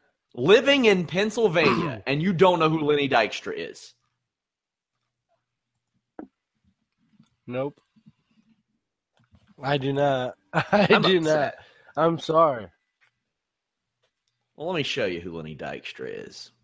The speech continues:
Speaker 1: I'll pull it up. He looks a lot like you right now.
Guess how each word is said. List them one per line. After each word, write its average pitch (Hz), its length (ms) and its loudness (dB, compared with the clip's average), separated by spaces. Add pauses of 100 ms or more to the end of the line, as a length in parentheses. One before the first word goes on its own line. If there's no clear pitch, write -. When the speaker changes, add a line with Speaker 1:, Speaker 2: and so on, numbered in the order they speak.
(960)
Speaker 1:
I'll 143 120 0
pull 92 300 -4
it 73 80 -8
up. - 300 -12 (1900)
He 165 80 4
looks 220 200 8
a 214 40 8
lot 196 220 6
like 185 200 6
you 240 120 2
right 139 200 6
now. 151 440 2